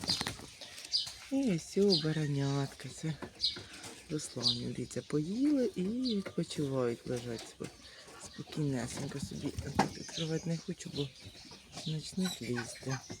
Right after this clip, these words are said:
Це в мене такий коротенький огляд кроликів. Просто хочу вам показати, нічого нового. Але, думаю, кому цікаво,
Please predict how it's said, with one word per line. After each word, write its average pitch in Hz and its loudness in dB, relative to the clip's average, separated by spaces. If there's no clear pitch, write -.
Це 285 2
в 254 8
мене 175 10
такий 151 -2
коротенький 170 4
огляд 175 4
кроликів. 294 2
Просто 196 4
хочу 165 4
вам 151 8
показати, 180 6
нічого 170 6
нового. 190 6
Але, 285 6
думаю, 151 6
кому 277 8
цікаво, 302 6